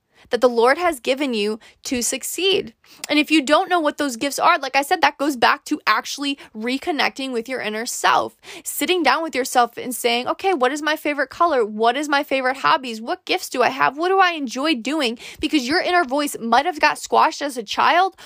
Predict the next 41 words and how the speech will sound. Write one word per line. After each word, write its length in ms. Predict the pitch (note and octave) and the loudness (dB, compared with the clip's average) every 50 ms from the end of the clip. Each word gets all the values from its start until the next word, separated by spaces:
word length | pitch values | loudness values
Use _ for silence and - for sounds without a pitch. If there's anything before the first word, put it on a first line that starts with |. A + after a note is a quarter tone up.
| - - | -18 -10
or 100 | - - | -4 -2
as 140 | A#3+ A#3 A3 | -2 -2 -2
a 60 | A3 | -4
teen 460 | G3+ - - - C4+ D4 E4 F4+ F#4 F#4 - - - - | -6 -8 -10 -10 -8 -6 -4 -4 -6 -8 -10 -16 -12 -8
or 120 | - B3+ | -6 -4
even 220 | C#4 D#4 D4+ F4 E4 | -4 -4 -4 -4 -4
just 140 | E4 D#4+ D4+ | -6 -4 -4
in 60 | D4 | -6
the 80 | B3 | -6
past 320 | A#3 - - C#4 D#4 D#4+ - | -4 -2 0 0 0 0 -2
few 100 | D#4+ D4 | -4 -6
years 240 | C4 C#4 D#4 D#4+ C#4 | -4 -4 -4 -6 -6
in 80 | C4 | -6
your 120 | A#3 A3+ G#3 | -6 -2 0
workplace 440 | A#3 C4 - - - D4 D#4 - | 0 -2 -2 -2 -6 -6 -4 -4
or 80 | F4 E4 | -2 0
whatnot, 420 | E4 D#4+ - - E4 E4+ E4+ F4 - - - - E4+ - | 0 0 0 2 0 0 0 -2 -4 -12 -20 -20 -12 -8
and 200 | - C4+ B3+ A#3+ | -6 -4 -2 -2
you 120 | B3+ D4 | 0 0
need 100 | D#4 E4 | 0 0
to 100 | D#4+ D4+ | -2 -4
reconnect 500 | C4 C4+ C4+ - - C#4+ A#3 A3+ A3 - | -4 -6 -8 -8 -6 -4 -4 -4 -4 -4
with 120 | A#3 A3+ | -6 -4
that. 260 | - - - - - _ _ _ _ _ _ _ _ _ _ _ _ _ _ _ _ _ _ - - - - - | 0 0 0 0 -2 _ _ _ _ _ _ _ _ _ _ _ _ _ _ _ _ _ _ -16 -16 -14 -8 -6
Because 260 | - A3+ - C4+ G#3+ | -4 -2 -2 0 2
there 180 | A3 B3 D4 | 4 4 4
is 100 | E4+ F#4+ | 4 2
an 120 | F4 D4+ - | 0 -2 -4
inner 260 | - B3+ C4+ D#4 F4 | -2 0 2 2 2
voice 360 | C#4+ C4+ D4+ C#4+ B3+ - - | 2 4 4 6 6 4 4
that 120 | - A#3 B3 | 0 0 0
is 120 | D4+ - | 0 -2
speaking, 340 | - - C4+ A#3+ - A#3 A3+ | -2 -4 -6 -6 -6 -6 -6
even 200 | G#3+ C#4 D4 F4 | -4 -2 -2 -2
if 100 | F4 - | -2 -2
it's 140 | B3+ G#3+ - | -4 -6 -6
super 420 | - - - D4 D#4 D#4+ F#4 F4+ | -6 -2 0 0 2 2 0 -2
quiet 360 | - - E4+ D#4 D4+ C4 A3+ | 2 4 4 4 4 4 0
at 100 | A3 G#3+ | -2 -4
the 80 | - A3+ | -4 -2
moment, 380 | G#3+ G#3 G3 F#3+ F#3+ G3 - | -2 -2 -2 -2 -4 -6 -10